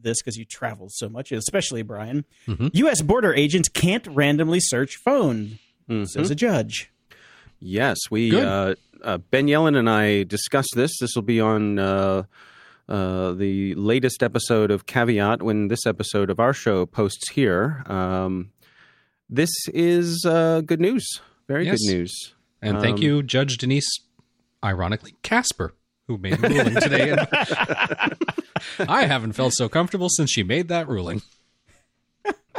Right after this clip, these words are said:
Speaker 3: Yeah.
Speaker 1: Use code
Speaker 3: Um,
Speaker 1: unlawful search for twenty-five percent off your first Casper mattress with free shipping. <laughs>
Speaker 3: Yeah. So, uh, according to Ben, there's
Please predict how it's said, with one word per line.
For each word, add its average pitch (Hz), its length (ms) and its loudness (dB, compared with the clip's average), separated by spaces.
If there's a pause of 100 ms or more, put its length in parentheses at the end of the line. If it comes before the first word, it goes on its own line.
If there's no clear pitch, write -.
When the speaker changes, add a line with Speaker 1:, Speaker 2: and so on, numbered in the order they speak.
(180)
Speaker 3:
Yeah. 123 280 0 (460)
Speaker 1:
Use 147 200 2
code - 240 2
Speaker 3:
Um, - 60 0
Speaker 1:
unlawful 190 520 0
search 143 360 -2
for 123 180 -2
twenty-five 190 520 0
percent 175 300 0
off 180 220 0
your 117 120 -2
first 202 260 -2
Casper 165 360 0
mattress 127 360 -2
with 226 160 0
free 339 220 4
shipping. 208 540 0
<laughs> 190 40 2 (3000)
Speaker 3:
Yeah. 123 360 0
So, 151 720 2 (400)
uh, 147 340 4
according 277 460 0
to 240 180 -2
Ben, 139 720 2
there's 143 540 0